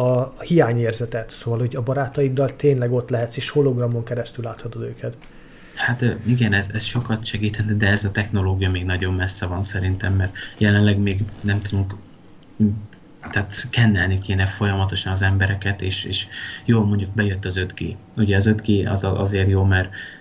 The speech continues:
Speaker 2: ö, nagyobb sebesség, még több cuccot lehet élőbe csinálni, tehát az már egy, egy, egy lépéssel előrébb van a hologramhoz, hogy tudjunk átvinni élőbe emberi mozgásokat és gesztusokat,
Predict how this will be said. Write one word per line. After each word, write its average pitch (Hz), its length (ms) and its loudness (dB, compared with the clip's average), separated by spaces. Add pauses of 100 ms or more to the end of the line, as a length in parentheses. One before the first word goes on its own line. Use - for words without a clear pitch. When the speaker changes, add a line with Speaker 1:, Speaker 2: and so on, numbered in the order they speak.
(180)
Speaker 2:
ö, 95 160 0
nagyobb 107 280 4
sebesség, 95 560 -4
még 92 160 0
több - 180 -2
cuccot - 360 -4
lehet 87 220 -2
élőbe 92 640 2
csinálni, 92 640 0 (320)
tehát 95 220 -2
az 95 120 0
már 95 240 2
egy, - 240 -6
egy, - 220 -6
egy 101 160 -2
lépéssel 95 500 -2
előrébb 90 360 2
van 87 140 -4
a 90 40 -4
hologramhoz, 90 680 -2
hogy 92 320 -2
tudjunk 95 380 0
átvinni 90 400 0
élőbe 90 380 0
emberi 90 420 0
mozgásokat 87 720 -4
és 90 140 -4
gesztusokat, 92 680 -2